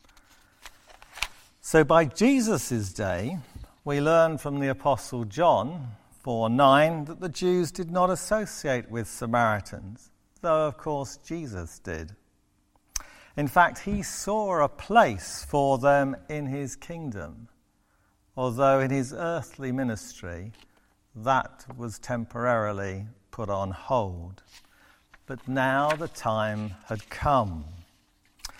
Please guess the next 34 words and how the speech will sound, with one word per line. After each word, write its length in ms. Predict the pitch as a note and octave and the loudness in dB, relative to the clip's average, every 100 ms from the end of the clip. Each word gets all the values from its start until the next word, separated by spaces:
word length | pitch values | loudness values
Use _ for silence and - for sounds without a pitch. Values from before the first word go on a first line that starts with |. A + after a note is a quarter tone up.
| - - - - | -20 -20 -20 -8
And 160 | B2 A#2+ | -4 -2
we 160 | B2+ A#2+ | -2 -2
turn 400 | G#3+ F3+ A#2 G#2+ | -2 0 0 -2
to 160 | B2+ | -4
verse, 540 | A2 A2 A2 F2+ - A2+ | -2 0 0 -2 -8 -4
uh, 220 | G2 F2 - | -4 -4 -8
nine, 560 | A2 B2+ A#2+ C#3+ G3+ D#3 - _ _ _ _ _ _ _ _ _ _ - - | -2 2 2 2 -2 -8 -16 _ _ _ _ _ _ _ _ _ _ -20 -10
and 200 | G#2 A2+ | -6 -4
we 160 | A#2+ A#2+ | -4 -6
see 360 | - G#2+ G#2+ | -6 -6 -6
Simon 680 | G#2 - B2 A#2+ B2 B2+ C3+ | -8 -6 -4 -2 -2 -4 -6
the 80 | B2+ | -8
sorcerer, 880 | - - C#4 - - A2+ F#2+ F2 F#2+ - | -10 -10 -10 -10 -10 -8 -4 -4 -6 -10
as 200 | F#2+ F2+ | -8 -8
he's 220 | G2 F#2 | -10 -8
known, 480 | A2 G#2 F#2+ F#2 F#2+ _ | -2 0 -2 -4 -10 _
profess 500 | A#2+ - G#2+ F2 - | -14 -8 -6 -6 -8
his 180 | F#2+ - | -12 -12
faith. 600 | - A#2+ G2+ E2+ - - - - - - - _ | -4 -2 -2 -4 -14 -20 -20 -20 -20 -20 -20 _
Simon 540 | - - G#3 C4 G3+ D#3 | -10 4 6 6 4 2
had 200 | D3 - | 0 0
practiced 540 | D#3+ D3 - D3 - | 4 4 2 -6 -6
sorcery 680 | - A3 G3+ - - B2 A#2 | -4 -2 -2 -4 -6 -2 -2
in 80 | G#2+ | -2
the 100 | G#2+ | -4
city 480 | - G#2+ - - B2+ | -6 -8 -8 -4 -2
and 120 | C#3+ | -2
had 100 | D3 | 2
amazed 400 | E3 E3+ E3 G3 | 2 4 0 0
all 400 | G#3+ A#3 G#3 F#3 | 0 0 -2 -4
the 160 | D#3+ | -6
people 480 | - D#3+ D3 - A#2 | -8 -4 -4 -4 -4
of 100 | A2 | -4
Samaria. 760 | - - A2 A#2 G#2 F#2 E2+ | -6 -6 -2 -2 -2 -4 -10